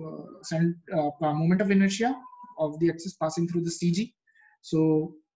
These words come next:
अगर आपको आईजी निकालना है तो हम आईजी निकाल सकते हैं, that is I G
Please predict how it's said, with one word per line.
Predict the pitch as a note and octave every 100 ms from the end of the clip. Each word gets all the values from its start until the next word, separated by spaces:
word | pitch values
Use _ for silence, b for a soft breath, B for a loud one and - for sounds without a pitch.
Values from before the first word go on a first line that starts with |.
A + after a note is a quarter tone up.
| -
अगर | G3+
आपको | G#3+ G#3
आईजी | G#3+ F#3+
निकालना | G3 F3 D#3+ D#3
है | E3 G#3+ - -
तो | E3+
हम | F3 E3+
आईजी | D#3+ E3
निकाल | F#3 E3+ D#3
सकते | D3+ D3
हैं, | D3+
that | D3
is | D3 - D#3
I | D#3
G | F3